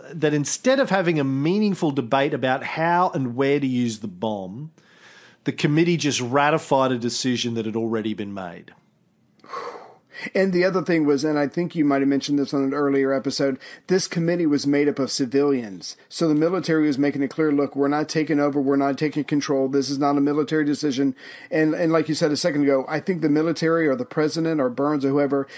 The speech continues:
Speaker 2: they are covering their ass by having this panel of experts make this,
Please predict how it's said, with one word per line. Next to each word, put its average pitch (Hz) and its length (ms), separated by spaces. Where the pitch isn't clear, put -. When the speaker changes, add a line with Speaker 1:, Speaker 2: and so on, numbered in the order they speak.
Speaker 2:
they 165 220
are 180 100
covering 156 600
their 139 180
ass 147 240
by 151 160
having 147 300
this 143 160
panel 147 420
of 131 160
experts - 840
make 151 420
this, 147 400